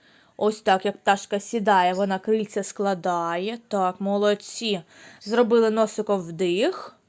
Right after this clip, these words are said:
видих і на місце сіли. А зараз,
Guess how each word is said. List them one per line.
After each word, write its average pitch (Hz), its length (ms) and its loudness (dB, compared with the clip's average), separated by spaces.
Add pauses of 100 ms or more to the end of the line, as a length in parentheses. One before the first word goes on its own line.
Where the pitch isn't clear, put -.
(1000)
видих 175 840 -4
і 208 120 -2
на 180 120 -4
місце 247 440 -2
сіли. 196 500 -4 (800)
А 202 140 -2
зараз, 381 460 2